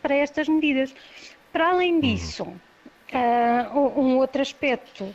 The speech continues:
Speaker 1: que, que também já frisei é esta sensação de que a determinada altura nós perdemos de vista qual é que era o objetivo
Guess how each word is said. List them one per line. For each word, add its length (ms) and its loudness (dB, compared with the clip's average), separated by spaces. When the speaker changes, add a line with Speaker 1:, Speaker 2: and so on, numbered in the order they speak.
Speaker 1:
que, 340 2
que 120 -18
também 340 0
já 160 -2
frisei 640 -4
é 180 2
esta 300 0
sensação 640 0
de 120 -6
que 280 0
a 60 4
determinada 760 0
altura 480 0
nós 240 -2
perdemos 560 0
de 140 -6
vista 640 -2
qual 240 2
é 80 0
que 320 -4
era 220 2
o 140 0
objetivo 960 0